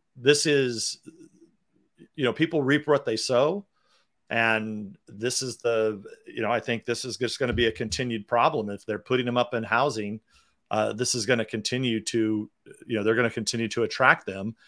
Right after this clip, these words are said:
And look, if you're, if you're Texas, what do you, you know, what do you do? Do you not,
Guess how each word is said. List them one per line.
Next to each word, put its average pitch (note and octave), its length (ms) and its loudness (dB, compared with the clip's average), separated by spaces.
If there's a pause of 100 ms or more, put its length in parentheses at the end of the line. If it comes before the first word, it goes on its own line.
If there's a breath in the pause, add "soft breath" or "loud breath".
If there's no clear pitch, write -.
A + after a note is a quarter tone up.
(260 soft breath)
And A#2+ 160 0
look, G#3 160 2
if A2 140 -4
you're, D3+ 160 6 (100)
if B2 120 -8
you're C#3+ 120 2
Texas, C3+ 720 0 (480)
what B2 140 2
do C#3+ 40 0
you, D3 80 -10
you D#3+ 60 -4
know, B2 100 4
what B2+ 140 6
do C3+ 60 2
you C3 120 2
do? D#3 200 4
Do A2 100 -2
you G#2+ 120 -2
not, G#2 300 0